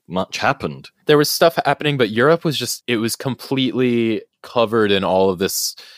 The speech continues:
Speaker 2: <laughs> I'm trying to think of how to, how to say this. Basically, the, the church was kind of insane at the time in Europe. Around that time is when, not too far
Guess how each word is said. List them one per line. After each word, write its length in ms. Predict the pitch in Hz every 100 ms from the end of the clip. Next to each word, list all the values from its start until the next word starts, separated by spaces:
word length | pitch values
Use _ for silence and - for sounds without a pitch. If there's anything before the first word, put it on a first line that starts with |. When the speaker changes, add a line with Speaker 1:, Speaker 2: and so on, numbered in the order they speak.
| -
Speaker 2:
<laughs> 400 | _ - - -
I'm 140 | 107
trying 260 | - - 107
to 60 |
think 140 | 104 104
of 80 | 87
how 100 | 85
to, 160 | 78 73
how 120 | 87
to 80 | 73
say 140 | -
this. 160 | 71 - - - - _
Basically, 580 | 147 160 - 151 139 127
the, 440 | 117 110 117 113 110
the 140 | 110 104
church 560 | - - 156 - -
was 260 | 110 107 92
kind 320 | - 123 113
of 160 | 101 -
insane 580 | 104 87 - - 87 110
at 120 | 143
the 60 | 147
time 420 | - 160 160 165 - _ _ -
in 100 | 135
Europe. 320 | 147 156 -
Around 400 | 95 104 110 107
that 180 | 113 110
time 260 | - 110 107
is 120 | 98
when, 260 | 101 95 95 -
not 200 | 98 -
too 220 | - 104
far 420 | - 98 90 92